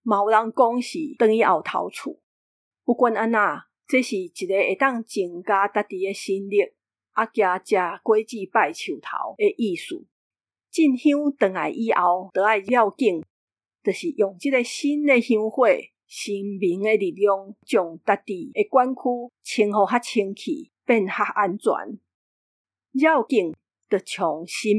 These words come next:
明的交流，也是联谊的活动。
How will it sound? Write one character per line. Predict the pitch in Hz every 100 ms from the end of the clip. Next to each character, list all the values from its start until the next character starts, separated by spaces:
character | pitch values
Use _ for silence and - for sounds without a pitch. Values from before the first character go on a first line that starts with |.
| 208
明 | 180 175 180 202 -
的 | 220
交 | 202 185
流， | 190 185 143 160 190
也 | 220
是 | - 175
联 | 214 196
谊 | 202 214 185 160 185 -
的 | 196
活 | 180 175 -
动。 | - 185 180